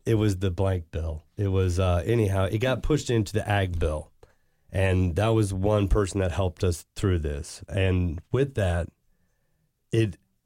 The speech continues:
once we got the new commissioner, Scott, uh, Gottlieb, who, uh, was appointed by Donald Trump.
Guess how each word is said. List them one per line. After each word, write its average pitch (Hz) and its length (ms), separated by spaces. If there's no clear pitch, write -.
once 117 400
we 131 120
got 123 200
the 110 60
new 113 340
commissioner, 95 840
Scott, 110 560
uh, 90 280
Gottlieb, 92 480
who, 101 260
uh, 92 180
was 87 240
appointed 98 520
by 90 300
Donald 82 380
Trump. - 320